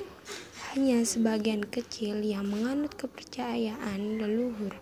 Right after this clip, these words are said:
Kerajaan Kalingga mencapai puncak kejayaannya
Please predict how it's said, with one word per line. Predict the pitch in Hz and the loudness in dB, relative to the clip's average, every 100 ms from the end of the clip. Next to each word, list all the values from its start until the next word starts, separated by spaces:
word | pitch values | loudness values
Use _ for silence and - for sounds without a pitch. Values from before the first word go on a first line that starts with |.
| - - - - - - | -16 -16 -14 -14 -18 -14
Kerajaan | - 226 208 214 - 285 | -4 -2 0 0 2 0
Kalingga | 285 302 302 302 269 226 208 214 | 0 0 0 2 2 2 0 0
mencapai | 233 214 202 - 240 240 277 277 | 0 0 -2 -2 -4 -4 -2 -2
puncak | - - 254 - - - - - - | -4 -12 -12 -14 -18 -14 -14 -16 -8
kejayaannya | 214 214 202 202 - 269 294 269 202 190 196 | -6 -4 -4 -4 -6 -2 2 2 2 -2 -6